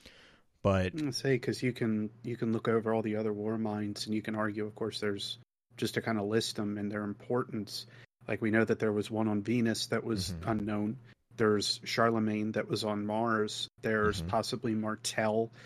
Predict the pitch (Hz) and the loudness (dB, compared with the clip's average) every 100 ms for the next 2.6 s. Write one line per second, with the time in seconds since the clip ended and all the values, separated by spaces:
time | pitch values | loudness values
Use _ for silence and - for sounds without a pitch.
0 | - _ _ - 107 113 113 110 113 107 | -20 _ _ 2 2 2 2 4 4 4
1 | 110 110 107 - 127 131 110 107 104 - | 0 0 -2 4 4 4 0 0 -2 -2
2 | 107 - 110 107 101 101 | -4 -2 -2 0 0 -2